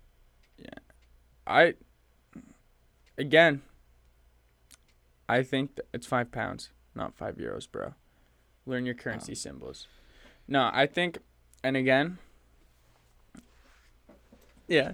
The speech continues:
Speaker 1: you're right. <laughs> And again, this is another reason. I just don't think that this is, like, I don't think Amazon sent this guy five pounds just to make up for this. Like, no way Amazon sent him just eight bucks.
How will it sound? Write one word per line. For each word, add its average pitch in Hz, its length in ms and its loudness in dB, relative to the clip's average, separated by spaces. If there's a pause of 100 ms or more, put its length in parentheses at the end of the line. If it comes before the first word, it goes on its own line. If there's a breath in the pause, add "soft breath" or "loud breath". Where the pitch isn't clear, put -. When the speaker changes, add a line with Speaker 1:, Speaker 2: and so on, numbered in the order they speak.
(140)
Speaker 1:
you're 156 180 4
right. 131 240 4
<laughs> 220 1080 4 (220)
And 147 100 0
again, 147 320 6
this 147 200 4
is 151 140 -2
another 131 320 0
reason. 123 260 -2
I 135 120 2
just 156 260 -2
don't 151 200 -4
think 151 200 -2
that 143 180 0
this 143 220 0
is, 147 260 -10 (120)
like, 131 260 -2 (360)
I 160 80 6
don't 202 180 2
think 196 200 -2
Amazon 170 440 0
sent 165 220 -4
this 151 120 -6
guy 147 180 2 (140)
five 135 320 4
pounds 117 520 -2
just - 320 -8
to 117 80 -4
make 110 300 -4
up 104 180 0
for 110 140 -8
this. 92 300 -8
Like, 107 160 -6
no 151 380 -2
way 113 500 0
Amazon 107 400 -8
sent 110 220 -8
him 107 120 -10
just 107 200 -12 (100)
eight 120 220 -2 (140)
bucks. - 540 -6